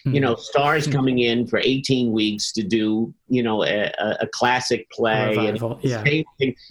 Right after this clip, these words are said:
Speaker 1: Where is the, you know, where are the new voices? Where,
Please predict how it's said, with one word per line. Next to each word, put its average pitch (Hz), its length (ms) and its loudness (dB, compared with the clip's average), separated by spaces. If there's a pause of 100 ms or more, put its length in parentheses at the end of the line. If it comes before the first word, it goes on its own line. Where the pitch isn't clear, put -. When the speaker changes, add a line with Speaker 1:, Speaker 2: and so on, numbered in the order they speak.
(120)
Speaker 1:
Where 165 260 2
is 147 140 -2
the, 143 160 2
you 117 280 0
know, 127 120 0
where 139 180 2
are 147 80 0
the 127 100 2
new 131 240 2 (120)
voices? 143 520 2
Where, 143 240 0